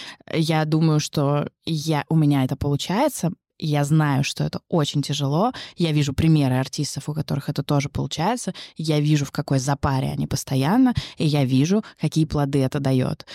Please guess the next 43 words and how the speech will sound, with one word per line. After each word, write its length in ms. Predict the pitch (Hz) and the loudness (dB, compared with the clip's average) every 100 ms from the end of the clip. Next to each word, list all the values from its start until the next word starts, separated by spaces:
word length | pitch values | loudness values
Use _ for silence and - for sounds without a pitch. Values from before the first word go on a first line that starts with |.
| - - | -14 -4
И 80 | 165 | 0
я 120 | 135 | 0
понимаю, 380 | 143 143 143 170 | 2 2 2 0
что 480 | - 160 151 147 - - | -2 0 0 0 -2 -4
это 240 | 147 170 - | -4 -4 -4
путь. 440 | - 143 208 - _ | -2 0 0 -4 _
Это, 200 | - - - | -4 -4 0
ну, 300 | 160 139 127 | 2 2 0
то 100 | 143 | -2
есть, 300 | - - - | -6 -8 -6
э, 300 | - 156 151 | -4 -4 -4
если 420 | - 151 151 160 | -2 -2 -2 0
есть 280 | 147 147 - | 0 0 -2
определенная 580 | - 147 143 139 139 139 | -6 -2 2 2 2 0
цель, 400 | - 190 269 277 _ - | -2 -2 0 -2 _ -8
надо 380 | 156 139 165 220 | -4 -2 -2 -2
к 100 | - | 0
ней 220 | 165 165 | 2 2
идти. 300 | - - 151 - - - - | 0 -4 -4 -4 -10 -10 -12
А, 100 | 95 - - | -12 -12 -8
часто, 560 | - 202 339 - 254 208 | -2 0 0 0 0 2
вот 120 | 165 | 0
ты 60 | |
говоришь, 280 | 170 156 151 | 0 0 0
артисты 400 | 156 - 254 - | -2 -2 -2 0
говорят 320 | 180 156 165 | 0 2 0
такие 280 | 160 160 156 190 | -2 -6 -2 -2
вещи, 240 | 262 185 - - _ _ | 0 -4 -6 -20 _ _
девяносто 640 | - 170 214 285 233 175 170 | -12 -4 0 4 4 2 -2
процентов 400 | 156 147 151 151 | -2 0 0 0
случаев, 260 | - 277 185 | -2 -2 -2
я 60 | |
все, 160 | 196 202 | -2 0
я 80 | 208 | 0
все 140 | - | 0
это 100 | 269 | -4
слышу. 480 | - 254 180 147 147 156 | 2 2 2 0 -2 -2
На 120 | 147 | -2
курс 200 | 196 240 | -2 0
релизность 440 | 247 170 190 185 | 2 4 4 2
приходят 340 | - 160 156 147 | 0 -2 0 -2
такие 220 | 156 151 | -2 -4
ребята, 560 | 151 139 135 139 135 | -2 -2 -2 -4 -4